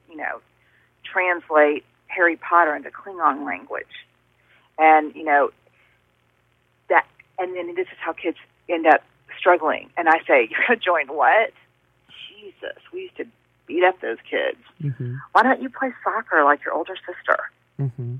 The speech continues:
Speaker 1: Or lacrosse, or, you know, you know,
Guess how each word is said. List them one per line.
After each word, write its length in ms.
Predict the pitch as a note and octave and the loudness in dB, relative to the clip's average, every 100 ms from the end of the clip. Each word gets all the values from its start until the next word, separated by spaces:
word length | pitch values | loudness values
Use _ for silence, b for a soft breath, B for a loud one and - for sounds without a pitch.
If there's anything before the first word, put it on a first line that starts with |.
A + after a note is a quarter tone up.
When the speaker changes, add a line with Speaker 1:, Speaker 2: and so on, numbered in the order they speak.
| D#3 | 2
Speaker 1:
Or 120 | E3 | 4
lacrosse, 600 | D#3+ - - F3+ F#3 G#2+ - - | 2 0 4 6 6 4 0 -8
or, 200 | C#3+ - | -6 -6
you 80 | - | -4
know, 320 | D#3 D3+ D3+ - b b _ _ _ _ _ - | 0 2 0 -6 b b _ _ _ _ _ -8
you 60 | |
know, 200 | E3+ D#3+ | -2 -2